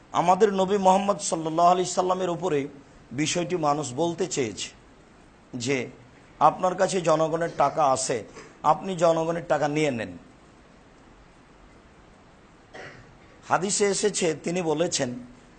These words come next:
"আমি যদি ইনসাফ না করি, তাহলে মাটিতে তোমাদের মাঝে আর কে ইনসাফ করবে?"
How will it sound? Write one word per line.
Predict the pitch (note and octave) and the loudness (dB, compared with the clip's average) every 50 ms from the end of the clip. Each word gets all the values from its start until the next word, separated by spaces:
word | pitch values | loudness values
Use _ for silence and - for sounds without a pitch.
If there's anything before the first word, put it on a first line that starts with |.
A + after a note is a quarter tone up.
| - - | -10 -4
"আমি | A#2 D3 E3+ F#3+ G3+ | -2 0 0 0 0
যদি | F#3 A3 F#3+ G#3+ | 0 0 0 0
ইনসাফ | G3+ F#3 F3 E3+ E3 - F3 F3 - | 0 -2 -2 -4 -2 -2 -2 -2 -2
না | D#3+ C#3+ C#3 C#3+ | -2 -2 -2 -2
করি, | C#3+ D3+ D#3 C3 A#2+ A#2 - - - - - - - - | -2 -4 -4 -4 -6 -8 -10 -16 -20 -20 -20 -12 -4 0
তাহলে | D#3 D3+ E3 E3+ F3 | 2 2 4 2 0
মাটিতে | D#3 C#3+ C#3 C#3+ C#3+ F3+ F3+ D#3+ F3 | 0 2 0 0 0 -2 -4 -6 -6
তোমাদের | E3 - C#3+ C#3+ D3 D3 D3 D#3 | -6 -6 -6 -6 -4 -4 -4 -4
মাঝে | D3 D3 D3 C#3+ B2 D3 | -4 -4 -4 -4 -4 -2
আর | D3 C#3+ C#3+ - - | -4 -4 -4 -6 -8
কে | - E3 D#3+ | -4 -4 -2
ইনসাফ | D#3 D3 C3+ B2+ - - A2+ - - - | -2 -2 -4 -6 -6 -8 -8 -10 -10 -12
করবে?" | G#2+ G2 F#2 F2 E2+ | -12 -12 -12 -14 -16